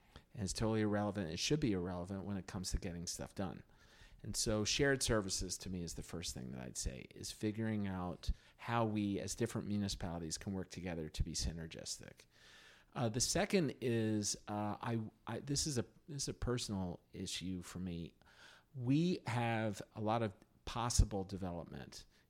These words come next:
in our township. We, it turns out, I believe, we have the second largest footprint on Route seventy-eight, which, uh, so our corridor, if you calculate all the square footage, uh,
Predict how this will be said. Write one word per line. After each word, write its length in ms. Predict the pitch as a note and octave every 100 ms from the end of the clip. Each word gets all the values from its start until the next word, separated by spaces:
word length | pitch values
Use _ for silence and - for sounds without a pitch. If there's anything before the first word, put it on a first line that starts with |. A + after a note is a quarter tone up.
| -
in 120 | G#2
our 100 | F2+
township. 480 | E2 E2+ E2 - - _ _ - - - - - - -
We, 340 | B2+ C3+ C3 -
it 120 | -
turns 260 | - C#3+ C3
out, 140 | A2+
I 100 | A2
believe, 580 | G2+ A2 C3+ C#3 G2 F#2+
we 280 | - A#2+ B2
have 180 | B2+ G#2
the 80 | -
second 520 | - C3+ C3 D3+ A#2+
largest 420 | G#2+ G2+ G2 -
footprint 720 | - G2+ - F2 C#2 - - - _ _ _ -
on 200 | G#2 G2
Route 220 | F#2+ F2
seventy-eight, 600 | - F2+ F2+ D#2+ D#2+ - - _ _ _ _ _ - - - -
which, 680 | A2 G2+ - - - - - -
uh, 320 | F#2+ F#2 F2+ -
so 220 | - G#2
our 200 | - G2
corridor, 720 | - D3 D3+ G#2+ F2+ E2 F2 -
if 180 | - -
you 140 | D#2+
calculate 480 | - G#2+ G2 F#2 F2+
all 180 | F2 F#2+
the 80 | F#2+
square 280 | - F#2+ E2+
footage, 640 | - C#2 A#1 A#1+ - - - - _
uh, 60 | -